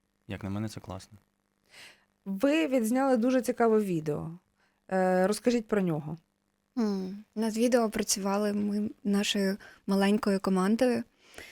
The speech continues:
Speaker 3: Е, якраз Захар був, е, новою людиною в нашій команді, ми його познайомили. Е, режисером цієї ідеї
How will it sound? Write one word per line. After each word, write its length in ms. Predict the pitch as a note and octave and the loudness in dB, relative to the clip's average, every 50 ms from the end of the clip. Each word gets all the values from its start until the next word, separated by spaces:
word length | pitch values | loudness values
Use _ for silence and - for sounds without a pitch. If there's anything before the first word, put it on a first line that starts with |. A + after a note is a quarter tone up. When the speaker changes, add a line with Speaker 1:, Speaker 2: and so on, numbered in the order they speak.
| - - - _ _ - - | -20 -20 -20 _ _ -6 -2
Speaker 3:
Е, 420 | F#3+ F#3+ F#3 F#3 F#3 F#3 F#3+ F#3+ G3 G3+ G#3+ - - _ _ _ _ - | 0 0 0 0 0 0 0 -2 -2 -2 -4 -6 -10 _ _ _ _ -6
якраз 680 | G3 G3+ G3+ F#3+ - G3 G3 F#3+ - - - - - - | -2 0 0 2 4 4 4 4 4 2 2 0 -2 -4
Захар 420 | G3+ G#3+ G3+ - - G3+ G3 G3+ - | -2 -2 -2 0 2 0 0 0 0
був, 300 | G#3+ G#3 G3+ G3 - - _ - - - - - _ _ - | 0 0 0 -2 -2 -10 _ -20 -20 -20 -20 -20 _ _ -4
е, 220 | F#3 F#3 F#3 F#3+ - - | -2 0 0 0 4 6
новою 460 | G#3 A3 A3 A3 A3 G3+ F#3 F#3+ F#3 | 6 6 6 6 6 4 4 4 4
людиною 560 | F#3 F#3+ F#3 - F#3 F3 F3 F3+ F3+ F#3+ G#3 | 2 2 2 2 2 2 2 0 0 -2 -2
в 60 | A#3 | -2
нашій 260 | A3+ A3 A3 - - | -2 -2 -2 -2 -4
команді, 540 | A#3+ - A#3+ A3 G#3+ G#3 A3 B3 B3+ C4+ A#3+ | -2 0 2 2 2 2 2 2 2 0 0
ми 380 | A3 G#3 G#3 G3+ G3+ G3 G3 G3 | 0 2 2 2 2 2 2 0
його 200 | G3 G3 G#3 F#3+ | 0 0 -2 -2
познайомили. 720 | - G3+ F#3+ - G3 F#3+ F#3 F#3+ G#3+ B3+ C4 B3 A#3+ B3 - - - - - - - - - - - - | -2 0 0 2 2 4 4 6 6 6 6 4 2 0 -2 -8 -16 -16 -14 -12 -12 -12 -14 -14 -6 -2
Е, 420 | F#3+ F#3 F#3 F#3 F#3 F#3+ F#3+ G3 A3 | 0 2 2 2 2 2 0 0 0
режисером 720 | G#3 G#3 G#3+ G#3+ A3 G#3+ - A3+ G3 F#3 F3+ F3+ F#3+ G3+ G#3+ - _ _ _ | 2 2 4 4 4 2 4 4 4 4 2 0 -2 -2 -6 -10 _ _ _
цієї 580 | - - - G3+ G3 G#3 G3+ G3 G3 F#3+ - - _ - | -6 0 0 2 4 6 6 6 4 4 2 -2 _ -2
ідеї 720 | G#3+ G3 G3 G3+ G3+ G3+ G3 F#3+ F#3+ F#3 F#3+ F#3+ G3+ G#3+ | 0 0 2 4 4 4 4 4 2 2 0 0 -2 -4